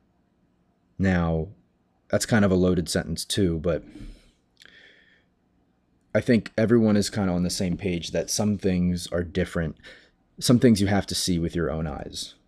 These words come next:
You know, your iPhone camera is phenomenal, but at the end of the day, if you're at the Grand Canyon and you take a picture,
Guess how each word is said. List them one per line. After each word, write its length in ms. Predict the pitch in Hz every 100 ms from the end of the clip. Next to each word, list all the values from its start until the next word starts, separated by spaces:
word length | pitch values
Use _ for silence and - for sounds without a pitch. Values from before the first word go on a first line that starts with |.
| _ _ _ _ -
You 60 |
know, 180 | 98 85
your 240 | 80 92 92
iPhone 440 | 101 104 110 98
camera 360 | 104 92 90 87
is 280 | 85 80 -
phenomenal, 880 | - - 87 90 104 98 78 85 - - - -
but 100 | 95
at 100 | 90
the 100 | 98
end 140 | 95 98
of 60 |
the 60 | 87
day, 460 | 82 95 87 82 - - -
if 140 | -
you're 100 | 113
at 100 | 120
the 60 | 101
Grand 300 | 92 92 87
Canyon 420 | - 95 90 82
and 160 | 82 82
you 80 | 87
take 200 | 87 82
a 40 |
picture, 560 | - 92 - - 80